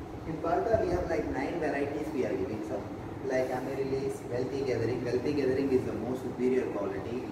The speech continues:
Balta. The price for this one is one ninety-five, sir. We are starting from thirty-five eighty to one ninety-five we are giving, uh, for Balta. And if you come to the other side, sir, we have, like, British carpet mills. That is a, like,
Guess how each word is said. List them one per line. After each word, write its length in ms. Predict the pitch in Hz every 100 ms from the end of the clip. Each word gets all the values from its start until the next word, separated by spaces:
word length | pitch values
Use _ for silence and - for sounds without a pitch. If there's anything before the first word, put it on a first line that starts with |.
| -
Balta. 360 | - - 160 - - - -
The 80 | 139
price 260 | 139 165 190
for 180 | 175 151
this 180 | 160 170
one 160 | 160
is 120 | 170
one 220 | - 139 139
ninety-five, 600 | 131 135 131 123 120 98
sir. 100 | 120 - - 120
We 100 | 139
are 100 | -
starting 420 | 131 131 - -
from 160 | 175 160
thirty-five 640 | 156 156 185 190 170 165
eighty 400 | 160 160 175 202 -
to 60 | 156 - 123 - - 131
one 100 | 156
ninety-five 560 | 151 147 143 151 151 120
we 100 | 113
are 120 | - -
giving, 240 | - 247 - - - - -
uh, 160 | 131 123 -
for 220 | - - - - - -
Balta. 400 | 107 143 - 254 - - -
And 140 | 147
if 60 | 151
you 100 | 175
come 220 | 180 190
to 60 | 202
the 140 | 170
other 220 | 147 170
side, 280 | 170 170 160
sir, 140 | 180 - - -
we 60 | 147
have, 220 | 147 147
like, 200 | 143 120
British 320 | 127 - 175 -
carpet 400 | 127 - - -
mills. 200 | 123 202 - -
That 160 | 156 190
is 120 | 196
a, 60 |
like, 200 | 180 170